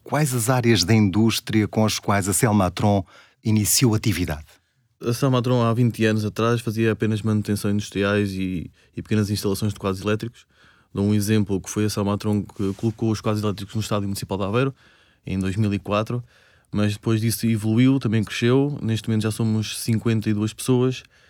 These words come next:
Speaker 2: e atuamos, eh, na área de automotivo, na área automóvel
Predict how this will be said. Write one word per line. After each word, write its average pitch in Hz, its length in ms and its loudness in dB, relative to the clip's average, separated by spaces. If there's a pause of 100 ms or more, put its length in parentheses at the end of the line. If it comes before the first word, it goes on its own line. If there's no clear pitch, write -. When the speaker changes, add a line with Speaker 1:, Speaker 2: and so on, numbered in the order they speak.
Speaker 2:
e 101 380 -2
atuamos, 104 800 -2
eh, 95 220 -4
na 101 140 -2
área 101 300 0
de 104 200 -2
automotivo, 107 580 -2
na 98 160 -2
área 90 160 -2
automóvel 117 580 -2